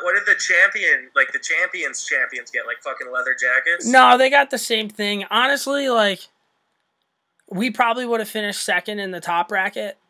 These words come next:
Speaker 2: Uh, our, our goaltending was a bit of an issue. Um, but, I mean, it was fun, man.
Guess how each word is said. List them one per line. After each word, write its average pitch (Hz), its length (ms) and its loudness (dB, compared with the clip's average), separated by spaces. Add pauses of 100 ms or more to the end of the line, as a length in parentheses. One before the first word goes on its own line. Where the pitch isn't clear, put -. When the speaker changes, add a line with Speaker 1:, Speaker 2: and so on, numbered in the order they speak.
(120)
Speaker 2:
Uh, 151 460 -6 (1160)
our, 196 280 2
our 185 220 0
goaltending 196 640 -6
was 185 140 -8
a 185 60 -10
bit 185 160 -8
of 185 80 -12
an 180 80 -8
issue. 208 360 -6 (960)
Um, 151 640 -6
but, 165 360 -2 (760)
I 214 100 4
mean, 269 160 2
it 285 60 4
was 302 140 0
fun, 220 280 -2
man. 196 240 -4